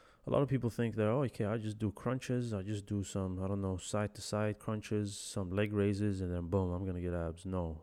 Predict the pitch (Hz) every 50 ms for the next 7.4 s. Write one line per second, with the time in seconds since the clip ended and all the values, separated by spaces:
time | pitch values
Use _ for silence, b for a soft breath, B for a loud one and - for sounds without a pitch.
0 | - - - 95 92 - - 98 92 92 92 90 87 87 90 - - 92 87 85
1 | - _ _ _ - - - 92 87 - 90 87 87 85 85 85 87 95 92 -
2 | 95 98 98 98 92 90 85 82 85 92 92 92 92 85 - - 90 82 82 90
3 | 90 87 85 80 - _ - - _ - 151 123 98 92 90 90 92 87 87 85
4 | - - 101 104 101 - 101 95 85 90 82 90 90 90 90 - - - 87 -
5 | - - 107 101 - - - 101 98 95 - - - 90 95 92 90 90 - 95
6 | 92 90 92 101 110 113 110 - 123 120 - - - 107 113 - - - 113 -
7 | 110 107 107 107 113 120 120 117